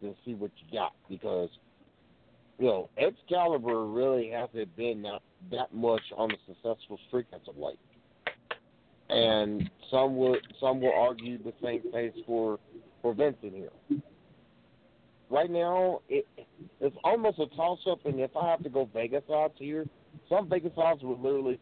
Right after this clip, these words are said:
say experience will, will win this one, but you can never, ever count out Justin Vincent,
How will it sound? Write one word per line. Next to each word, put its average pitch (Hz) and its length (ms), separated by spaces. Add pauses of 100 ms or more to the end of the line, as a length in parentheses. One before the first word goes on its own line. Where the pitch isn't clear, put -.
say 113 320 (380)
experience 139 480 (1120)
will, 120 260 (120)
will 120 180
win 135 260
this 165 220
one, 185 280 (720)
but 127 320 (800)
you 143 120
can 139 200
never, 139 320
ever 131 180
count 123 280
out 110 160
Justin 107 320
Vincent, 92 420